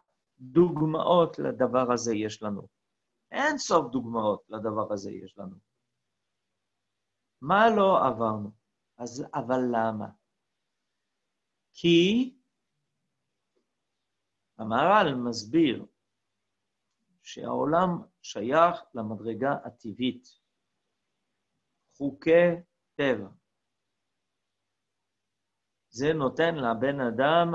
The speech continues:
הרגשה של שליטה. אני בעולם הטבע,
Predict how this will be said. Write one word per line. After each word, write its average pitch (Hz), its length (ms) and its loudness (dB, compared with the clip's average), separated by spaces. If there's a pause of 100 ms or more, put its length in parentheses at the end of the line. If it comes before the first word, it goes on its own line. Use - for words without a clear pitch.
(140)
הרגשה 117 640 -2
של 156 500 -2 (560)
שליטה. 120 720 -10 (1400)
אני 139 560 -4
בעולם 117 380 -2
הטבע, 101 500 -6